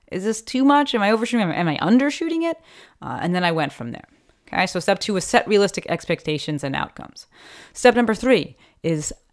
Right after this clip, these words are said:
the moneymaker step, which is to break that goal down into small, actionable steps. So if the goal is something like, you know, increase your back squat by now twenty-five pounds, right, which is still a lot, but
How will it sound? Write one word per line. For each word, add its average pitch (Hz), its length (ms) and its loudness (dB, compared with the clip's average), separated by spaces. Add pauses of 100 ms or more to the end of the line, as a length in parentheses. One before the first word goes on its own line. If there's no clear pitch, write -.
(180)
the 165 200 0
moneymaker 180 640 0
step, - 320 -4
which 170 140 -2
is 170 120 -4
to 180 100 -2
break 170 360 0
that 202 260 2
goal 190 500 4
down 160 300 0
into 160 260 -6
small, 160 760 0
actionable 156 680 -4
steps. - 640 -4 (420)
So 175 500 2 (100)
if 285 320 2
the 214 140 0
goal 175 520 4
is 151 300 -2
something 147 460 -4
like, 135 320 -6 (260)
you 143 100 -8
know, 110 220 -12 (120)
increase 180 440 -4
your 160 80 -2
back 147 260 0
squat 143 460 -2 (360)
by 139 600 0
now 143 240 -2
twenty-five 147 640 2
pounds, - 480 -12
right, - 200 -12
which 131 120 -12
is 139 100 -10
still 196 160 -2
a - 20 0
lot, 139 220 -4
but - 280 -4